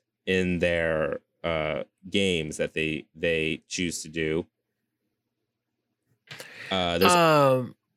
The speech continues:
Speaker 2: I'm trying to find this one game. Um, I forgot the name.
Speaker 1: There's always
Speaker 2: But
Speaker 1: Santa Monica Studios, uh, just 'cause they also do fun, wacky stuff. Oh,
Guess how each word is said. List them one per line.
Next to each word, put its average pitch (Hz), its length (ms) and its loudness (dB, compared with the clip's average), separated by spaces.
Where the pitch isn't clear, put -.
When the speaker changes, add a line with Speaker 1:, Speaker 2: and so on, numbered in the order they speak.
Speaker 2:
I'm 170 80 2
trying 208 240 4
to 202 60 4
find 202 260 2
this 165 200 2
one 151 380 2
game. 123 680 -2
Um, 123 720 -4
I - 100 -12
forgot 160 460 -14
the 165 140 -10
name. 160 580 -8
Speaker 1:
There's 113 220 4
always 127 460 4
Speaker 2:
But 120 100 4
Speaker 1:
Santa 117 300 2
Monica 101 400 2
Studios, 101 1000 4
uh, 87 300 0
just 82 200 -6
'cause 90 160 -2
they 87 120 2
also 85 240 -2
do 87 340 0
fun, 87 580 -2
wacky 85 380 -2
stuff. 82 420 -4
Oh, 151 360 4